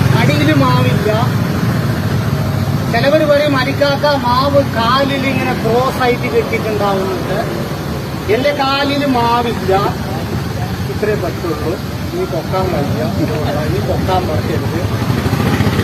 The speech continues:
ഞാൻ കുറച്ച് മരുന്ന് ഞാൻ എടുക്കുന്നുണ്ട് കേട്ടോ, കുറച്ച് മരുന്ന് മാത്രം. പോണം.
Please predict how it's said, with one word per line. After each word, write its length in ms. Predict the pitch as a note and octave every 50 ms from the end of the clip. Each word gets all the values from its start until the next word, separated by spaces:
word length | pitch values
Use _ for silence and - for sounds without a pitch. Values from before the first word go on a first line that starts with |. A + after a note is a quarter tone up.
| - -
ഞാൻ 200 | B3+ C4 - -
കുറച്ച് 260 | C4+ C4+ - - D4+
മരുന്ന് 380 | C#4 C4+ C4+ C4+ C#4 C#4+ D4
ഞാൻ 220 | C#4+ C#4+ C#4+ C#4 C4+
എടുക്കുന്നുണ്ട് 560 | B3+ A#3+ A#3 A3+ B3 A#3+ A#3 - G#3+ G3 G3
കേട്ടോ, 240 | F#3+ - - - - - - - - - - B3+ - B3+ - - - - - - - - - - - - - - - - - -
കുറച്ച് 220 | A3+ C4 B3+ C4 D4
മരുന്ന് 400 | C4+ B3 A3+ A3+ A#3 A#3+ B3 -
മാത്രം. 600 | G#3+ G3+ F#3+ F3+ E3+ - - A3 G#3 - - F#3
പോണം. 460 | F#3+ G#3+ A#3 - F#4 E4+ - -